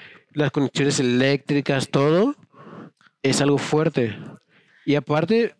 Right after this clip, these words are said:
había escuchado en la universidad, o voy a, había leído en la universidad, que lo más difícil que fue para to-, para él en ese movimiento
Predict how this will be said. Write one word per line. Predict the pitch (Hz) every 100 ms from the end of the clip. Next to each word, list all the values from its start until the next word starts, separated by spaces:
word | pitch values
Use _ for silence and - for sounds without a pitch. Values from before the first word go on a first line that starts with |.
| _ _ _ _ _ _ _ _
había | 180 190 208
escuchado | - - - 185
en | 175
la | 147
universidad, | 131 110 117 123 151
o | 131
voy | 131 139 151 -
a, |
había | 151 151 147
leído | 147 151
en |
la | 139
universidad, | 123 113 - 107 107 120 _ - - _ _ _ -
que |
lo | 143 143
más | 175
difícil | 233 233 214 202 175
que | 147
fue | 113 - 135 139 139 139 143 - - _
para | 143 135 131
to-, | - 139 147 - -
para | 131 135
él | 156 135 - _ _ _ - _
en | - 120 123
ese | 127 160
movimiento | 156 127 113 127 135 123 117